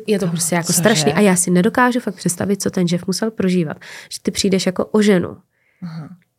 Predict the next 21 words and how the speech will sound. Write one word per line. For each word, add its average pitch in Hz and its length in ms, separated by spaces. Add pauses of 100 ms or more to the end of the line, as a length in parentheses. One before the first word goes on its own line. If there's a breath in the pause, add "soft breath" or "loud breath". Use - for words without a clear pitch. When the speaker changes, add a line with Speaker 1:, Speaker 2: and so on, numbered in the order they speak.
(120)
Speaker 1:
A 220 60
ještě 208 220
do 214 80
tebe 214 220
všichni 214 460
jedou. 175 300
Speaker 2:
Kámo. 196 140
Speaker 1:
Jako 320 160
takhle, 240 320
jestli 240 320
teda 269 180
na 247 100
ní 247 120
byl 240 140
fakt 208 200
tak 214 160
jako 214 220
zlej, 156 460 (920)
tak 185 140 (420)
jo, 190 280 (100)
ale, 190 560